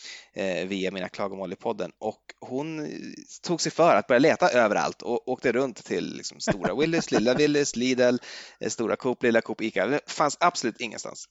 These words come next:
Speaker 1: Fax-, liksom, helt tomt. Eh, och till slut så åkte hon också till Cask and Co, eh, som ju är en liten butik för barintresserade,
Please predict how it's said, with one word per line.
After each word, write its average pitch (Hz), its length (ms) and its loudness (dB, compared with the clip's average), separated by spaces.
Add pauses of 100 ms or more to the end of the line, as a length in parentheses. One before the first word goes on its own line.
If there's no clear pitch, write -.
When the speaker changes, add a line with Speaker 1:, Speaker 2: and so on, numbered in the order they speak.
Speaker 1:
Fax-, - 200 -4 (260)
liksom, - 240 -16 (580)
helt 185 180 4
tomt. - 260 -10 (460)
Eh, 107 540 -2
och 131 120 -8
till 147 80 -6
slut 170 220 -4
så 180 80 0
åkte 151 160 -4
hon 135 60 0
också 117 140 -8
till 113 280 0
Cask 123 320 2
and 127 120 -8
Co, 98 400 2 (920)
eh, 95 540 -4
som 107 260 -6
ju 98 240 -2
är 95 120 2
en 98 160 -2
liten 98 460 -6 (100)
butik 92 520 -12
för 92 600 -4
barintresserade, 90 1000 -4